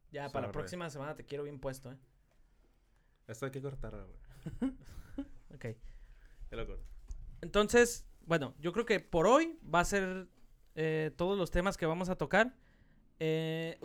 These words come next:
Speaker 1: tuvimos un, un, un ligero parón de que habíamos grabado nuestro primer episodio y después tuvimos que parar dos semanas. Eso fue porque,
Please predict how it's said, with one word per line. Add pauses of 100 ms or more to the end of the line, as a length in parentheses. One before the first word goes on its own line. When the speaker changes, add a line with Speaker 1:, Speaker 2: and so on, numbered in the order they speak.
Speaker 1:
tuvimos
un,
un,
un
ligero
parón
de
que
habíamos
grabado
nuestro
primer
episodio (640)
y
después
tuvimos
que
parar
dos
semanas.
Eso
fue
porque,